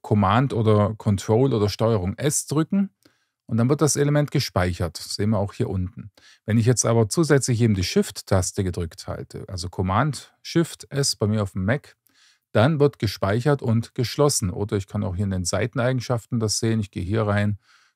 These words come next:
könnte hier zum Beispiel eine Änderung vornehmen, Command Shift S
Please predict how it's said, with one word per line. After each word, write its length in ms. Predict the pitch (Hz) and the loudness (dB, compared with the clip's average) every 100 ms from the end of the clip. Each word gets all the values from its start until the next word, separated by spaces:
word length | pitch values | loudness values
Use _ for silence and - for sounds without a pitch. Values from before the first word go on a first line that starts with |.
| - | -6
könnte 220 | - 98 | -4 0
hier 120 | 98 | 0
zum 160 | - 101 | 0 -4
Beispiel 300 | 92 - 90 | -4 -4 -4
eine 200 | 92 - | -4 -2
Änderung 400 | 113 123 110 104 | 0 2 2 0
vornehmen, 600 | - 110 104 104 104 101 - _ _ _ - | 0 0 2 2 2 0 -6 _ _ _ -4
Command 480 | 104 92 90 90 - | 0 2 2 -2 -6
Shift 400 | - 85 - _ | -4 -4 -4 _
S 380 | 156 151 - | 0 2 0